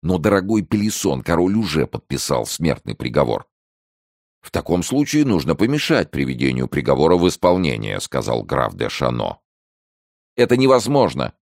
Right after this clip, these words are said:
возразил Гурвиль. «Разве попробовать подкупить тюремщиков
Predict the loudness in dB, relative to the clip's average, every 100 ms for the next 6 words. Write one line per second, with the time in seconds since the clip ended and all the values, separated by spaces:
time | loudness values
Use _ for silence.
0 | -6 -4 0 -2 0 -4 -2 -4 -2 -6
1 | -8 _ _ _ _ _ _ 2 4 4
2 | 2 2 4 4 6 6 4 2 -6 -4
3 | -4 -4 -6 2 4 4 2 0 -4 -4
4 | -6 -8